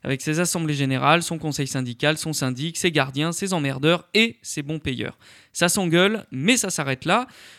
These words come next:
On peut être en rogne contre monsieur et madame Martin et leur fuite d'eau qui nous fait cloquer le plafond. On ne se lance pas pour autant dans la conquête de leurs trois pièces de soixante mètres carrés situées juste au-dessus d'une autre.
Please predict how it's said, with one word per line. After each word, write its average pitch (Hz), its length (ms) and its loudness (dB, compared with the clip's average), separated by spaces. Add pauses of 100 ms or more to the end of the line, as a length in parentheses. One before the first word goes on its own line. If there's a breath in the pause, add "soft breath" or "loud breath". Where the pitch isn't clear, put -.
(120)
On 139 40 -6
peut 185 160 2
être 202 220 0
en 165 100 4
rogne 180 300 4
contre 147 260 -4
monsieur 151 240 -4
et 165 60 -4
madame 135 200 -2
Martin 156 540 -4
et 127 160 -4
leur 120 220 -8
fuite 156 320 -12
d'eau 170 160 4
qui 131 160 -10
nous 120 120 -6
fait 123 180 -10
cloquer 165 300 0
le 156 80 -2
plafond. 147 440 -4 (380 loud breath)
On 127 40 -6
ne 127 60 -8
se 147 100 0
lance 147 180 -2
pas 147 140 -2
pour 175 220 0
autant 147 280 -2
dans 147 120 -4
la 127 100 -4
conquête 135 380 -4
de 131 80 0
leurs 123 180 -4
trois - 200 -4
pièces 139 200 -6
de 139 100 -8
soixante 139 400 -6
mètres 131 140 -10
carrés 147 300 -8
situées 165 560 -4
juste 202 320 -4
au-dessus 175 240 -8
d'une 127 240 -8
autre. - 180 -20